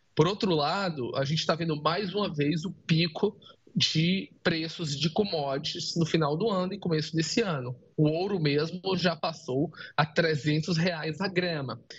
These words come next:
E algumas fábricas na China, apesar de tudo isso, continuam fechadas, gerando uma inflação de oferta. Então, quando você tem efeitos diferentes de inflação ao longo dos países,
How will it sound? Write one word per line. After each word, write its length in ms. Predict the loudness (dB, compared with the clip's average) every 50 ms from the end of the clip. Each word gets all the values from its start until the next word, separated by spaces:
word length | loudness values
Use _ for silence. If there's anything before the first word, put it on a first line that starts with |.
| -20 -20 -20 _ _ _
E 80 | 2 2
algumas 720 | 4 2 -2 0 0 2 2 2 0 -2 -6 -14 -18 _ -2
fábricas 760 | 0 0 0 -2 -4 -6 -4 -2 -2 -2 -2 -6 -12 -16 -18 -8 -2
na 320 | 2 2 4 6 4 4
China, 380 | 2 -2 -4 -2 -2 0 -2 -2
apesar 720 | -2 -4 -6 -6 -4 -6 -8 -4 -2 -2 -2 0 -2 -2
de 120 | -2 -2
tudo 240 | -2 -2 -2 0 2
isso, 280 | 2 2 2 0 -2 0
continuam 560 | 0 0 0 0 -2 -2 0 0 -2 -2 -2
fechadas, 680 | -4 -4 -4 -2 -4 -4 -4 -4 -6 -8 -10 -12 -14 _ -20 _ _ 2
gerando 300 | 2 2 2 0 -2 0
uma 80 | 0 0
inflação 400 | 2 2 0 0 0 0 0 0
de 80 | 0
oferta. 520 | 0 -2 -2 -2 -2 -2 -4 -6 -10 -10 -10 -10 -14 -16 -16 -6 _
Então, 220 | 0 2 4 4
quando 220 | 4 2 2 2 4
você 260 | 2 2 2 0 -2
tem 320 | 0 0 -2 -2 -4 -4 -8 -4 0
efeitos 720 | 0 0 0 0 0 2 2 2 2 0 -2 -2 -2 -2 0
diferentes 640 | 0 -2 -2 -2 -2 0 0 -2 -2 0 0 0 2
de 100 | 2 0
inflação 480 | 2 0 -2 -2 -2 -2 -2 -2 0
ao 160 | 0 0 0 0
longo 380 | 0 2 2 0 0 -2 -4
dos 160 | -4 -4 -4
países, 720 | 0 2 2 2 4 2 2 2 2 0 -2 -6 -10 -14 -14